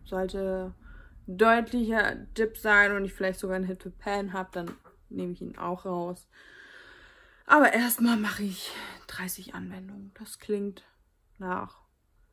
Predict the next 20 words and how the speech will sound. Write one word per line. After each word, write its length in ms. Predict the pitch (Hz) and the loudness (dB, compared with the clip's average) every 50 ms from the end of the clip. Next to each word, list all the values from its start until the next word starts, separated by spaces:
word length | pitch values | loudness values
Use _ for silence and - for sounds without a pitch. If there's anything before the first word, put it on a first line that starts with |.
| _ _ _ | _ _ _
einer 160 | - 220 240 262 | 0 2 4 8
guten 300 | 320 349 - 302 277 262 | 8 8 8 8 8 8
Summe, 280 | 269 269 269 254 254 | 8 6 6 6 2
die 160 | 220 240 247 | 2 0 0
schaffe 360 | 233 - - 269 262 262 247 247 | -2 0 0 2 2 2 0 -2
ich 120 | 247 - | -2 -2
nicht 200 | 247 247 233 - | -4 -4 -2 -2
unbedingt. 600 | 233 240 240 240 226 247 277 277 285 285 277 - - _ - - - _ _ _ _ _ _ _ _ _ _ _ _ _ _ _ _ _ _ _ | -2 0 0 2 2 4 6 6 6 6 4 -2 -12 _ -20 -20 -20 _ _ _ _ _ _ _ _ _ _ _ _ _ _ _ _ _ _ _
Äh, 60 | 220 | 0
weil 540 | 220 214 214 214 214 214 208 208 208 202 208 | 0 2 2 2 0 0 -2 -2 -2 -2 -4
ich 160 | 202 - - | -6 -8 -8
nun 260 | 214 208 202 202 196 | -8 -6 -4 -4 -4
auch 120 | - 208 190 | -4 -6 -6
nicht 220 | 190 190 190 - | -8 -10 -10 -8
jeden 200 | 220 208 196 196 | -8 -6 -6 -6
Tag 260 | 185 - 196 196 190 190 | -6 -8 -8 -8 -8 -10
so 160 | 190 190 202 | -12 -12 -10
einen 180 | 196 196 190 185 | -8 -8 -8 -8
dunklen 400 | - 208 214 208 - 214 208 202 | -8 -8 -8 -8 -10 -12 -12 -10
Ton 320 | - - 220 214 208 208 | -6 -6 -4 -4 -4 -6